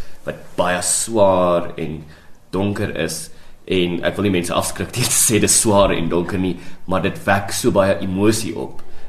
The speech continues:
wat dit eintlik, wat die kunsvorm soveel, eh, meer speelruimte gee as dit 'n baie lig-, ek het onlangs, eh, die Barbier van Seville gedoen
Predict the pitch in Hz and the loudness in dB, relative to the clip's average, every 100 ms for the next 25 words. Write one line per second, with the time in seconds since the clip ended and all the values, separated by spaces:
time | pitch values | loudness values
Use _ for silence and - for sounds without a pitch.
0 | - 87 80 92 87 98 - - - - | -2 -2 -2 -2 -2 -6 -8 -16 -18 -20
1 | - - - 90 - 120 120 - 95 90 | -20 -8 -4 -4 0 0 0 -2 -2 -2
2 | - 101 104 90 90 - - - - - | -2 -2 0 0 0 -4 -12 -16 -16 -16
3 | - - - - - - - - 98 98 | -16 -16 -16 -16 -16 -18 -20 -6 2 2
4 | - - 110 101 80 73 80 - - - | 2 0 4 4 4 -2 -2 0 0 0
5 | - - - - - 76 - 71 67 65 | -4 -4 -2 -2 -2 -4 -4 -6 -6 -4
6 | 90 87 85 80 - - - - - - | 0 2 2 0 -8 -10 -6 -2 -2 -4
7 | - 110 107 98 95 - - 90 90 82 | -2 0 2 2 0 -4 -2 0 0 0
8 | 90 - 90 85 90 90 - - - - | -4 -2 -2 0 0 0 -2 -10 -14 -10
9 | - 82 80 80 82 87 90 - 85 90 | 0 0 0 -4 -2 0 0 -2 -2 -2
10 | 85 | -2